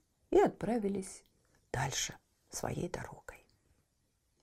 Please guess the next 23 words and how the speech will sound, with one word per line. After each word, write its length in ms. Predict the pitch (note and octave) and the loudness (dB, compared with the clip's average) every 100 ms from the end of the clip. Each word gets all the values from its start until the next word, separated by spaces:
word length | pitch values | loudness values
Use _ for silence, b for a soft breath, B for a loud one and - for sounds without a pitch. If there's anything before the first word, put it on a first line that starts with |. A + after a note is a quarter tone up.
| _ _ _ _ _ _ - _ | _ _ _ _ _ _ -20 _
Аминбек 580 | - F3+ G#3 G#3+ B3 C#4 | 6 10 12 12 10 8
с 80 | E3+ | 8
грохотом 500 | E3 G3 A3 - D3+ | 8 8 6 4 4
свалился 540 | D3 C#3 D3+ E3+ E3 | 4 6 6 6 4
на 100 | C#3 | 2
дно 200 | C3+ B2+ | 4 2
колодца 500 | - - - - - | 2 2 4 2 0
и 40 | - | -4
сильно 380 | - F#3+ E3+ C3 | 2 4 4 2
ушибся. 580 | B2 - - - - - _ _ _ _ _ b b b b b b b b b - | -2 -4 -4 -2 -4 -6 _ _ _ _ _ b b b b b b b b b 12
Когда 240 | A3 D#4 | 12 12
он 100 | F#4+ | 12
поднялся 580 | C#4+ C4 C#4 D4 - B3+ | 12 12 12 12 12 12
на 220 | B3 C#4 | 12 12
ноги 260 | B3+ F#3+ G3+ | 12 12 12
и 120 | G#3 | 12
увидел, 560 | G3+ F#3+ G#3+ B3+ F3+ | 12 12 12 12 12
что 260 | E3 - E3+ | 10 8 10
веревка 520 | E3+ F#3 G3 - E3+ | 12 12 12 10 6
обрезана, 680 | E3+ G3 A#3 C4+ B3+ E3 D3+ | 8 10 12 12 12 8 8
то 160 | D3+ F3+ | 4 2
горько 440 | A3 D4 - C#3 | 8 6 6 2
заплакал. 800 | C#3 C#3+ C#3 C#3 C#3+ - D3 D3 | 2 2 2 2 2 -2 -10 -10